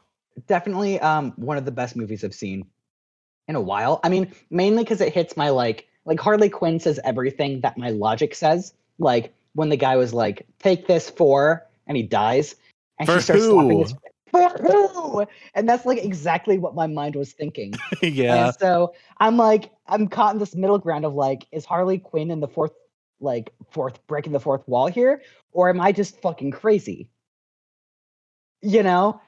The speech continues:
Speaker 1: So, um, I really appreciated that.
Speaker 2: Maybe
Speaker 1: I really
Speaker 2: you're
Speaker 1: appreciate
Speaker 2: crazy and she's breaking the fourth wall.
Speaker 1: Maybe both. Maybe Harley Quinn is, like, just reaching out to me through the fourth
Speaker 2: M-,
Speaker 1: wall.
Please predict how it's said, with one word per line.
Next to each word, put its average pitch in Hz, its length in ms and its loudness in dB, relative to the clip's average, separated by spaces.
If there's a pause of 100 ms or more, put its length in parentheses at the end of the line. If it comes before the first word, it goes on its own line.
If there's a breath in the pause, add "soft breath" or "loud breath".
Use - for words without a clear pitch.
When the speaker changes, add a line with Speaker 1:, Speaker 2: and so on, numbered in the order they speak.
(240 soft breath)
Speaker 1:
So, 185 480 4
um, 160 480 0 (240)
I 180 60 -2
really 196 380 4
appreciated 160 560 -2
that. 117 40 -6
Speaker 2:
Maybe 143 380 4
Speaker 1:
I 135 60 4
really 120 180 0
Speaker 2:
you're 131 100 6
Speaker 1:
appreciate 123 360 0
Speaker 2:
crazy 113 320 0 (140)
and 110 380 -2
she's 104 200 -6
breaking 95 400 -8
the 92 60 -8
fourth 95 360 -10
wall. 87 320 -10 (500)
Speaker 1:
Maybe 302 300 2
both. 226 260 4
Maybe 175 160 0
Harley 214 300 2
Quinn 175 320 -4
is, 135 220 -6
like, 123 180 -4
just - 260 -14
reaching 123 300 -8
out 123 140 -12
to - 60 -16
me 107 120 -8
through 113 140 -12
the 113 140 -16
fourth 110 200 -8 (100)
Speaker 2:
M-, 110 80 -2
Speaker 1:
wall. 101 260 -8